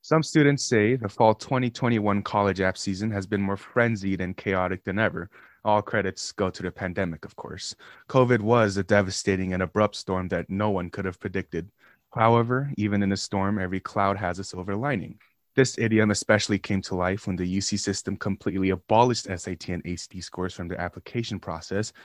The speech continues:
and most private schools went test optional. College applications skyrocketed because the scores were not considered or were optional. And fortunately, this silver lining will stretch on for future generations of students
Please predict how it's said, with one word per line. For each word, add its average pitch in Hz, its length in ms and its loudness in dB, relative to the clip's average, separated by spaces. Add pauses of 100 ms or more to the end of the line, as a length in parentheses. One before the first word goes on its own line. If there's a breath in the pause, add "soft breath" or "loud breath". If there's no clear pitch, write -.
(240 soft breath)
and 92 100 -2
most 98 240 -2
private 98 280 -2
schools 95 320 -4
went 92 180 -4
test 95 300 -4
optional. 113 480 0 (520 soft breath)
College 120 280 6
applications 110 680 0
skyrocketed 101 720 0
because 90 180 -8
the 95 80 -8
scores 104 340 2
were 101 60 -2
not 92 160 -2
considered 104 540 -2 (240 loud breath)
or 98 120 0
were 120 160 4
optional. 92 520 -2
And 110 280 0 (120)
fortunately, 117 720 2 (280 loud breath)
this 135 160 4
silver 143 300 6
lining 123 300 4
will 110 80 0
stretch - 440 2
on 139 300 4
for 113 160 -2
future 110 320 -2
generations 98 680 0
of 90 140 -10
students 113 540 -2